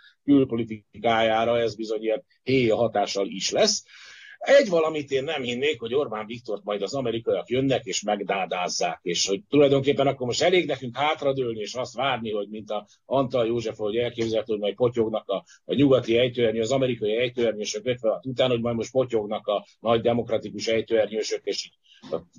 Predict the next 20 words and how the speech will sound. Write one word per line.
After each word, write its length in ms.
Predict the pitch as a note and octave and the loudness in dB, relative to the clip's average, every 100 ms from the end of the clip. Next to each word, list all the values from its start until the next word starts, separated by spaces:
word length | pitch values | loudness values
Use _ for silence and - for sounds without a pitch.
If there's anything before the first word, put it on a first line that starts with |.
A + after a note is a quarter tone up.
| _ - | _ -8
nem 140 | A2 | -4
tudom, 180 | A2+ A2 | 0 2
le, 120 | B2 | 4
le, 160 | C#3 D3 | 6 6
ledúrják 540 | E3 E3+ E3+ D3+ C3+ | 6 6 6 4 0
a 80 | B2 | -4
teket 320 | D3+ C3+ A#2+ | -6 -6 -8
az 120 | G#2 | -10
utcán, 340 | C#3 C3 C3+ A#2+ | -12 -4 -2 -2
mert 140 | G#2+ | -6
azok 200 | G#2+ - | -8 -10
úgyis 220 | B2 G#2 | -8 -6
kevesek, 460 | - C3+ B2 A#2 G#2+ | 0 0 0 -2 -6
és 120 | G2+ | -8
aztán 240 | G#2 A2+ | -8 -6
átveszik 480 | G#2+ A#2+ A2 G#2+ G#2+ | -4 -4 -4 -6 -6
itt 140 | G#2 G2+ | -8 -4
a 60 | |
demokratikus 640 | G2+ A#2 A2+ A2+ G#2 G2 | 0 0 0 -2 -2 -4
hatalmat. 560 | - D#3 G3 F#3+ G3 G3 | 0 2 4 6 4 2